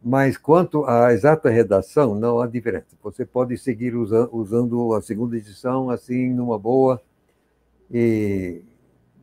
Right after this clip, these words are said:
dormir tranquilamente, que você está bem. <laughs>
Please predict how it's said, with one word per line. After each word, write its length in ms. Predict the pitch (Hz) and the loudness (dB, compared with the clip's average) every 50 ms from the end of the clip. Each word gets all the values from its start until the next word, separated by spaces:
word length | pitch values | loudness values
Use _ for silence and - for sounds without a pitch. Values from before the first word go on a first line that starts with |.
| _ _ _ | _ _ _
dormir 400 | - 127 123 107 107 127 131 117 | -4 -4 -2 0 0 0 0 0
tranquilamente, 640 | - 120 113 - 120 120 110 101 110 120 127 120 _ | 0 -4 -6 -4 -4 -4 -2 -2 -2 -2 -4 -4 _
que 60 | - | -10
você 160 | 117 107 - 131 | -8 -6 -4 -4
está 180 | 117 - 131 120 | -4 -2 -2 -2
bem. 180 | 101 98 85 - _ _ - - _ - - 117 - _ _ _ _ _ - | -2 -4 -6 -8 _ _ -20 -20 _ -16 -16 -16 -16 _ _ _ _ _ -12
<laughs> 640 | 127 - _ - 120 - _ _ _ _ - 147 120 | -12 -12 _ -16 -20 -20 _ _ _ _ -18 -18 -18